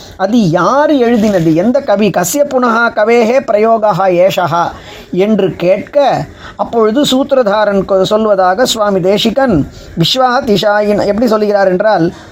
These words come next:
"சமஸ்தலோக சம்பாவனீயஸ்ய விஸ்வாதிஷாயினோ விஸ்வாமித்ர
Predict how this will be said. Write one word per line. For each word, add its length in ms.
"சமஸ்தலோக 880
சம்பாவனீயஸ்ய 1500
விஸ்வாதிஷாயினோ 1400
விஸ்வாமித்ர 680